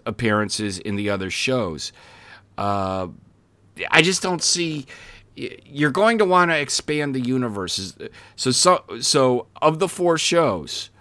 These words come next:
with, uh, Daredevil, Luke Cage, Jessica Jones, and Iron Fist, two of which we haven't even seen yet,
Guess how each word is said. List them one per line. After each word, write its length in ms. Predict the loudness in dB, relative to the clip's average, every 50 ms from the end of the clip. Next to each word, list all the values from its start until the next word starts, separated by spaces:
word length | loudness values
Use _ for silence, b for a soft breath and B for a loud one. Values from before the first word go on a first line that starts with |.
| b b b b b
with, 240 | 2 2 2 2 0 -4 -18 -20 -20 -20 _ _ _ _ _ _ -20 -20 _ _ -14 -6 -2
uh, 380 | 0 2 2 2 2 0 -2
Daredevil, 600 | -2 0 2 2 4 4 2 2 2 0 -2 -2
Luke 260 | 0 0 0 0 0
Cage, 560 | -2 0 0 2 2 0 0 -2 -4 -8 -10 -12 b b b b b
Jessica 480 | b 0 2 2 2 0 -2 -2 -2 -2
Jones, 720 | -2 -2 0 0 2 2 2 2 0 -2 -4 -6 -8 -12 -14 b b b b b b
and 160 | -2 0 2
Iron 320 | 4 4 4 2 0 -2
Fist, 480 | -4 -8 -10 -12 -10 -8 -10 -10 -10 _
two 240 | -4 -2 2 2 2
of 120 | 2 2
which 320 | 0 -2 -2 -2 -4 -8 -14 B B B B B B B
we 120 | B 6
haven't 200 | 6 6 6 4
even 220 | 4 2 0 0 -2
seen 460 | -2 -2 0 0 0 0 0 -2 -2
yet, 280 | -4 -6 -12 -14 -14